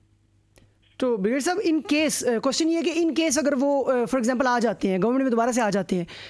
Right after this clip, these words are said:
तो क्या वो उनकी पोजीशन, जैसे पिछली बार वो आए थे तो उनके माइंड में था कि हम प्रैक्टिस में नहीं थे, हमने चीज़ें सीखी हैं, तो अब क्या लगता है, अब वो क्या प्रैक्टिस उनकी उस मुताबिक होगी या दोबारा से गवर्नमेंट का वही सेम सिनेरियो होगा, सेम हाल होगा?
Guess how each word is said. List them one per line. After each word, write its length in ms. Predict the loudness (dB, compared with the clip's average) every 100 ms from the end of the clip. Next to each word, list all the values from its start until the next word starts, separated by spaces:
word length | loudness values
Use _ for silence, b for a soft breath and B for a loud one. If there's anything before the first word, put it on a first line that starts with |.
| B -2
तो 100 | 0
क्या 340 | 2 2 2
वो 200 | 2 2
उनकी 260 | 2 2 2
पोजीशन, 440 | 2 0 2 2
जैसे 220 | 2 0
पिछली 260 | 0 0 0
बार 180 | 0 2
वो 120 | 2
आए 140 | 2
थे 120 | 0 0
तो 100 | 0
उनके 180 | 0
माइंड 220 | 0 0 0
में 80 |
था 180 | 0 0
कि 100 | 0
हम 120 | -2
प्रैक्टिस 360 | -2 -2 -2 -2
में 80 | 0
नहीं 140 | 0
थे, 80 | 0
हमने 160 | 0 -2
चीज़ें 240 | -2 -2
सीखी 320 | -2 -2 0
हैं, 240 | 0 0 -4 B B -4
तो 200 | 0 0
अब 300 | 0 0 2
क्या 100 | 2
लगता 320 | 0 0 0
है, 100 | 0
अब 120 | 0
वो 100 | -2
क्या 180 | 0 -2
प्रैक्टिस 420 | 0 -2 -2 0
उनकी 220 | -2 0 -2
उस 160 | 0
मुताबिक 340 | 0 0 0 0
होगी 340 | 0 2 2
या 80 | 0
दोबारा 480 | -2 0 2 2 2
से 200 | 0 -2
गवर्नमेंट 540 | -4 -2 2 2 2
का 60 | 0
वही 260 | 0 0
सेम 240 | 0 0 0
सिनेरियो 380 | 0 0 0
होगा, 180 | 0 0
सेम 220 | 0 0
हाल 140 | 0 0
होगा? 260 | -2 -6